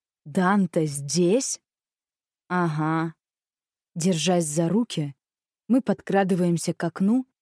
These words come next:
но оно заслонено снаружи мускулистой спиной Майлза.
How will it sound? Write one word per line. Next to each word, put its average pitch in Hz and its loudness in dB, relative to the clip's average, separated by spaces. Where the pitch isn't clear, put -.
но 196 2
оно 185 2
заслонено 175 0
снаружи 175 -2
мускулистой 165 -2
спиной 165 0
Майлза. 139 -4